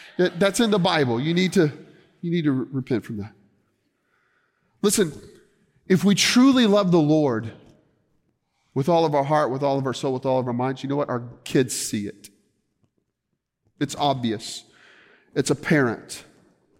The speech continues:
And it is then passed along to them.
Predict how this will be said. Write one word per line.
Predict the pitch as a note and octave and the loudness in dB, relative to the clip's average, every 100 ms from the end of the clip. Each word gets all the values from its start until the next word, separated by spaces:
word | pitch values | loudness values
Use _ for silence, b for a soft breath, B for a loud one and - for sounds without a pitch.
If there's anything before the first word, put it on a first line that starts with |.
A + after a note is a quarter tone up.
| _ _ b b b | _ _ b b b
And | C#3+ C#3+ | 0 2
it | C3+ | 2
is | B2+ B2 | 0 2
then | D#3 C3+ F#2+ - b b b - | 2 2 0 -8 b b b -6
passed | - D3+ - | -2 0 0
along | C#3 B2 A2+ G2+ G#2+ - _ | -2 -2 -2 -4 -10 -20 _
to | - | -4
them. | A#2 C3 G#2 | 0 2 0